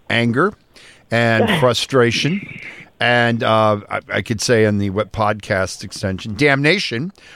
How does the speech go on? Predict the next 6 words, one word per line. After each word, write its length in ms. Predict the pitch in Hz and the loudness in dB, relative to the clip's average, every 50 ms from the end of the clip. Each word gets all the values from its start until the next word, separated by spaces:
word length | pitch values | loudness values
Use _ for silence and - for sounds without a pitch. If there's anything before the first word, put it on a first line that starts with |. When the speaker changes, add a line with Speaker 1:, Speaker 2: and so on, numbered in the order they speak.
| - - - | -10 -2 2
Speaker 1:
of 320 | 139 160 170 160 143 123 | 4 4 4 2 -2 -6
the 120 | 131 147 | -4 -2
male 640 | 156 143 139 139 156 156 156 156 156 160 170 170 147 123 113 - | 0 0 2 2 4 4 6 6 6 6 4 4 2 -2 -14 -8
brewing 640 | - 120 131 139 139 139 139 139 139 135 135 135 135 110 | -2 0 2 4 4 4 4 4 4 4 2 2 0 -4
world. 760 | 110 107 107 113 117 117 117 113 104 98 92 90 87 87 - _ - - - - - - _ - | -6 -4 0 2 4 6 6 6 6 4 2 0 -4 -8 -14 _ -20 -20 -20 -20 -20 -12 _ 0
Um, 720 | 120 127 135 131 135 135 131 131 127 127 131 131 127 131 | 2 2 4 4 4 4 2 2 0 -2 -6 -6 -6 -8